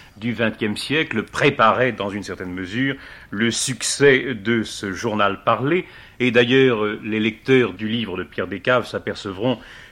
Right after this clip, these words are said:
que l'idée de ce journal parlé remonte à une époque qui est antérieure à la mise en place de la radiodiffusion, puisque Louis de Béramont avait préparé à la fin du dix-neuvième siècle, aux Folies Marigny,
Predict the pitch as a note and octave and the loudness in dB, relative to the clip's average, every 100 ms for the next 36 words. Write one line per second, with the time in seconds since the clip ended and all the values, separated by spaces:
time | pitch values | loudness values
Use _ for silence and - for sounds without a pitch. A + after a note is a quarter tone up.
0 | - B2 C3 D3+ C3+ F#3+ B2+ A#2+ B2 A2 | -4 0 2 0 2 2 2 0 -2 0
1 | A2 G#2+ G#2 G2+ G2+ A#2 C3+ - - - | 2 2 2 0 0 0 0 -2 -12 -16
2 | F#2+ B2 C3+ D3 C#3+ A#2+ - A#2 A#2 A#2+ | 2 4 6 6 4 2 0 2 4 2
3 | A#2 - B2 - - G#2 C#3+ D3+ C#3 A2+ | 2 2 2 0 -6 -2 0 2 2 0
4 | G#2 C3+ C3 G#2+ E2+ D2+ - - - A2 | 2 4 4 2 -4 -10 -20 -20 -8 0
5 | G#2+ A2 G#2+ B2+ A#2 A2+ A2+ A2+ A#2+ G#2 | 0 2 2 2 2 0 0 2 4 2
6 | - - - G#2 F2+ F#2+ G2 A2 A2+ D3 | -2 -6 -6 -4 -2 -2 -4 -6 -6 -6
7 | C#3 F#3 F#3 A#2 A#2+ - B2 A2 B2 A2 | -2 -2 -2 -6 -6 -2 -2 -2 -2 -2
8 | G2 G#2 F#2 G2 C#3 D#3+ - - - G2 | -2 0 0 0 0 -2 -10 -20 -8 -2
9 | A2 A2 - A2+ G2+ F#2+ B2+ A2 G2 A#2+ | 2 2 2 2 2 0 0 0 0 -2
10 | G#2 G2 G2+ G2 F2 F2 E2+ A#2+ C3+ C#3 | -4 -6 -6 -4 -4 -6 -6 -2 0 -2
11 | G#2+ - A2 A2 G2+ F2 F#2 G#2+ | -6 -4 -2 0 0 -2 -2 -2